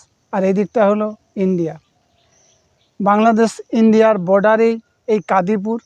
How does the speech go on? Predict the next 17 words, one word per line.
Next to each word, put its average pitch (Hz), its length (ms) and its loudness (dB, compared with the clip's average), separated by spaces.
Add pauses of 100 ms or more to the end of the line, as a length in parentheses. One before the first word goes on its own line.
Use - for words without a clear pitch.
(140)
আর 190 120 -4
এখানেই 226 380 2
রয়েছে 226 460 2 (280)
জাগ্রত 190 580 -2 (720)
প্রায় 226 260 2
চারশো 220 440 -2
বছরের 220 480 0 (340)
পুরনো 214 480 2 (240)
জীবন্ত 214 640 -2 (420)
কালী 202 240 0
মায়ের 196 320 2
মন্দির। 160 400 -8 (920)
তাহলে 226 280 2
চলুন 262 400 2 (440)
যাওয়া 202 300 2
যাক 233 340 0 (1120)
মায়ের 202 340 -2